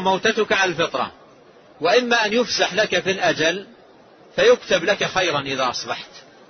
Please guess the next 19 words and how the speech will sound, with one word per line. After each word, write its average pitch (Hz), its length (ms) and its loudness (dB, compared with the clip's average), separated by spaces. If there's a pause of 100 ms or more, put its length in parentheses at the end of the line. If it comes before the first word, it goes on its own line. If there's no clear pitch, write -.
(380)
فأنت 190 280 -2
محصل 160 720 -4 (880)
لخير 180 540 0
عظيم 185 440 -2 (1000)
في 165 320 0
محياك 214 520 0
ومماتك، 180 680 0 (120)
إن 190 140 -2
مت 214 260 -2
حصلت 175 720 -2 (160)
خيرا 254 340 0 (1300)
وإن 233 240 2
أصبحت 214 480 -4
أصبت 180 460 0
خيرا، 151 500 0 (720)
كما 165 240 -2 (840)
أرشد 170 360 0
إلى 151 220 0
ذلك 160 600 0